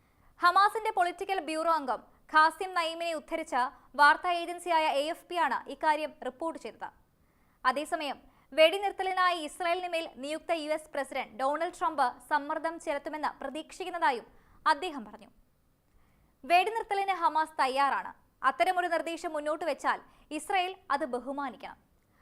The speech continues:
ആക്രമണം അവസാനിപ്പിക്കാൻ ഇസ്രായേലിന് മേൽ സമ്മർദ്ദം ചെലുത്താൻ ഡൊണാൾഡ് ട്രംപ് ഇടപെടണമെന്നുമാണ് ഹമാസിന്റെ നിലവിലുള്ള ആവശ്യം. വെടിനിർത്തൽ പ്രഖ്യാപിക്കുന്നതിനോടൊപ്പം തന്നെ പലസ്തീൻ പ്രദേശത്ത് നിന്ന് സൈന്യത്തെ പിൻവലിക്കാൻ ഇസ്രായേൽ തയ്യാറാകണമെന്നും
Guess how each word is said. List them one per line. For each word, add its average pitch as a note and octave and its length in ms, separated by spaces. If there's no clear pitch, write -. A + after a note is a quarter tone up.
ആക്രമണം G4+ 600
അവസാനിപ്പിക്കാൻ F4+ 680
ഇസ്രായേലിന് F4 380
മേൽ E4+ 220
സമ്മർദ്ദം D#4 460
ചെലുത്താൻ C#4+ 340
ഡൊണാൾഡ് E4 340
ട്രംപ് E4+ 200
ഇടപെടണമെന്നുമാണ് E4 800
ഹമാസിന്റെ D#4 560
നിലവിലുള്ള D4 520
ആവശ്യം. - 320
വെടിനിർത്തൽ G4 500
പ്രഖ്യാപിക്കുന്നതിനോടൊപ്പം F4 1120
തന്നെ A3 180
പലസ്തീൻ D#4 480
പ്രദേശത്ത് D#4 540
നിന്ന് C#4+ 180
സൈന്യത്തെ E4 500
പിൻവലിക്കാൻ D#4 540
ഇസ്രായേൽ D#4 380
തയ്യാറാകണമെന്നും D#4+ 840